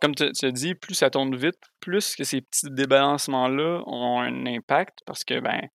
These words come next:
ils se promènent à très, très haute vitesse. Fait que là, on va chercher différentes vib-, euh, vibrations. Donc, c'est très important d'être capable de, de balancer notre système. Euh, là, il y a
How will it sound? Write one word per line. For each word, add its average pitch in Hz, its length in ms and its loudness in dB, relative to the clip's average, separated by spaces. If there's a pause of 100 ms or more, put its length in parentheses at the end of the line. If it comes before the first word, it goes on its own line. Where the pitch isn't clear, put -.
(600)
ils 139 160 -4
se - 100 0
promènent 131 360 2
à 120 60 0
très, - 160 0
très - 160 0
haute 131 180 0
vitesse. 123 340 -2
Fait 131 80 -6
que 117 60 -6
là, 123 60 -2
on 123 40 -2
va 120 100 -4
chercher 127 320 -4
différentes 127 380 0
vib-, 120 140 -10 (160)
euh, - 220 -4 (100)
vibrations. 131 720 0 (1160)
Donc, 135 140 0
c'est - 60 -6 (100)
très 151 80 6
important 131 280 4
d'être 147 120 -2
capable 131 200 2
de, - 220 -4 (160)
de 107 500 -4 (200)
balancer 135 920 6
notre 123 220 -2
système. 160 640 -4 (840)
Euh, 110 140 -2 (260)
là, 156 120 0
il 147 40 8
y 131 40 8
a 123 40 6